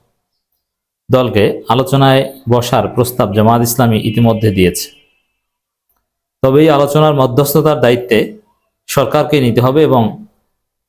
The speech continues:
জামাত ইসলামী এতে সরকারের সঙ্গে সহযোগিতা করতে প্রস্তুত রয়েছে। এবং, আহ, বিএনপি তো বলেছে যে জামাতের ডাকে তারা সাড়া দিবে না, সরকার ডাকলে সাড়া দিবে।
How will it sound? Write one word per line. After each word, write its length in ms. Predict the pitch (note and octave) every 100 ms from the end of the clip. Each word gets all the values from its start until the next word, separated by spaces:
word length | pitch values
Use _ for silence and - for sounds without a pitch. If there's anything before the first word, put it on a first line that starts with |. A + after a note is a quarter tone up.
| -
জামাত 260 | B2+ C#3
ইসলামী 340 | C3+ - D3+ C#3
এতে 400 | A#2+ A2+ - - - _ _ _ _ -
সরকারের 400 | C#3 A#2+ C#3+ C#3
সঙ্গে 260 | C#3+ C3+
সহযোগিতা 520 | A#2+ C3 B2 C3 B2
করতে 240 | A2+ A2+ G#2+
প্রস্তুত 460 | F2+ A2 - G2 -
রয়েছে। 360 | E2 D2+ - - _ _ _ _ _ _ _ _ _ _ _ _ _ _ _ _ _ _ _ _ _ _ _ _ _ _ _ _ _ _ -
এবং, 580 | D#3 F3 E3 D#3+ - - - - _ - - _ _ _ _ _ _ -
আহ, 500 | G#2+ G#2+ G2+ F#2 F2 F2 _ _ _ _ _ _ _ _ -
বিএনপি 420 | D3 E3 E3+ D#3+
তো 100 | E3+
বলেছে 440 | D3+ D3+ D3+ D3+
যে 140 | B2+ B2
জামাতের 420 | C3+ C3+ C3+ C3
ডাকে 220 | A#2+ -
তারা 160 | B2+ A#2+
সাড়া 300 | - C3 A#2+
দিবে 220 | G2+ G2
না, 200 | G2+ F3 - -
সরকার 420 | - A2+ A#2+ A2
ডাকলে 240 | G#2+ G#2
সাড়া 240 | - F#2+ F2+
দিবে। 260 | F2 A#2